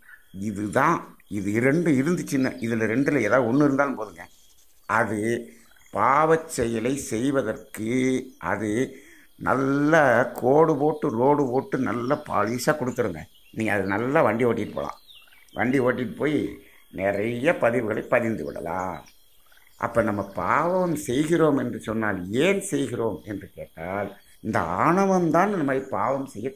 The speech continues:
தூண்டுகிறது. அதுதாங்க காரணம். அப்ப இந்த ஆணவத்தினால கண்மம் வந்து விட்டது. வந்து விட்டதா? சரி, இந்த கண்மம் வந்துருச்சே. இந்த கண்மம் வந்துருச்சுன்னா அந்த பதிவு ஆயிப்போச்சு.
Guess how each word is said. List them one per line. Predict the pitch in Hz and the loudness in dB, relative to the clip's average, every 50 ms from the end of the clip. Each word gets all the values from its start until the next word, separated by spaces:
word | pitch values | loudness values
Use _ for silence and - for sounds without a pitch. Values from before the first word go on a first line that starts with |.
| - | -10
தூண்டுகிறது. | - 185 202 214 202 180 - 107 - - - - 87 107 101 - - - - _ - _ _ _ - _ - _ | -6 -4 -4 -2 -2 -4 -4 -4 -8 -10 -12 -12 -10 -10 -10 -10 -12 -18 -20 _ -20 _ _ _ -20 _ -8 _
அதுதாங்க | - 107 104 90 98 92 117 160 180 165 | 0 0 0 0 0 0 2 2 2 2
காரணம். | 139 - 123 113 104 101 90 - - _ _ _ _ - - - - - _ - | 2 0 0 0 0 -4 -6 -10 -14 _ _ _ _ -20 -20 -20 -20 -20 _ -6
அப்ப | - - 113 - - 113 110 | -2 -2 -2 2 2 2 2
இந்த | 107 107 95 | 4 2 2
ஆணவத்தினால | 90 85 104 143 170 202 202 180 - - - 113 98 95 98 85 87 101 104 107 101 - | 4 4 4 4 4 4 2 0 0 0 -2 -2 0 0 0 0 0 0 0 -2 -2 -2
கண்மம் | - 135 139 147 180 196 196 190 180 | -2 0 0 0 0 -2 -4 -6 -4
வந்து | 160 139 127 127 127 139 | -4 -4 -4 -4 -4 -6
விட்டது. | 117 107 - - - - - - 104 117 120 110 95 95 - - - - _ _ - _ _ _ _ - - | -6 -8 -10 -12 -14 -14 -10 -6 -6 -4 -4 -4 -6 -6 -10 -12 -18 -20 _ _ -20 _ _ _ _ -14 -8
வந்து | - 107 117 120 | -6 -4 -2 -2
விட்டதா? | 120 117 123 147 170 180 147 - - - - - - - - | 0 0 2 2 2 2 0 -2 -8 -14 -20 -20 -20 -20 -16
சரி, | - - 113 101 92 95 95 - - - - - | -8 -4 -4 -2 -2 -4 -6 -8 -12 -18 -14 -6
இந்த | - 131 143 | -2 -2 0
கண்மம் | - 131 127 139 165 190 190 170 | 2 2 2 2 0 0 0 0
வந்துருச்சே. | 147 135 139 147 127 127 - 131 127 123 123 123 120 120 - - - _ - | 0 0 0 -2 -4 -4 -2 0 2 4 4 4 2 2 -2 -8 -18 _ -6
இந்த | 123 123 123 | -4 -2 -2
கண்மம் | - 117 117 123 151 175 185 175 151 | 0 0 0 2 0 0 0 0 2
வந்துருச்சுன்னா | 135 131 127 113 110 - - 95 82 85 87 101 127 147 | 2 2 0 0 -4 -4 -4 -4 -4 -2 0 2 2 4
அந்த | 131 120 120 | 4 2 0
பதிவு | 127 - 107 101 104 110 101 104 | 0 0 -2 -2 0 -2 -2 -2
ஆயிப்போச்சு. | 85 80 78 - - - - - 85 95 101 104 104 104 104 98 | -4 -4 -8 -12 -18 -20 -14 -10 -6 -4 -2 0 0 0 0 -2